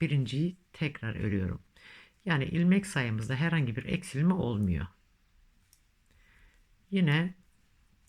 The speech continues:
iki tane ters örüyorum. İp arkada.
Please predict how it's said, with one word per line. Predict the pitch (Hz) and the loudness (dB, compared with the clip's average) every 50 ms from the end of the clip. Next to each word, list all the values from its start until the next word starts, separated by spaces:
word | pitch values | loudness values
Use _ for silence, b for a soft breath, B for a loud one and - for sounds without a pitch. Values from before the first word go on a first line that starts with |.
| _ | _
iki | - - - 196 185 | -16 -8 -8 -6 -4
tane | - 147 120 117 131 143 143 | -2 -2 0 0 0 -2 -4
ters | - - - 151 147 143 - - | -6 -6 -4 -2 -2 -2 -4 -8
örüyorum. | - - 107 104 104 104 104 113 131 147 160 - _ _ _ _ _ _ _ _ _ _ - | -8 -6 -4 -2 0 -2 -2 -2 -4 -4 -6 -8 _ _ _ _ _ _ _ _ _ _ -8
İp | 180 180 - | -8 -6 -4
arkada. | - 147 143 - - 135 110 127 135 143 156 | -4 -6 -6 -4 -6 -6 -4 -2 -2 -2 -4